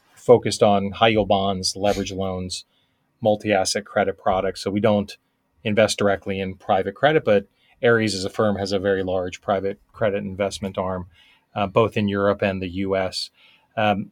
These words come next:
activity has been slower than what we have historically seen in Europe, but,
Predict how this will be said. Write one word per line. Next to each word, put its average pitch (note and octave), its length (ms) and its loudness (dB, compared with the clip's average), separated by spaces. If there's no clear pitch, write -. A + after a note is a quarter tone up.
activity D#3+ 640 2
has A#2+ 520 4
been B2 320 2
slower A#2+ 640 4
than G#2 640 0
what A2 300 -2
we G#2+ 140 -2
have G2 200 -2
historically A#2 800 2
seen B2 380 -4
in A2+ 120 -2
Europe, D3 340 -2
but, G#2 300 2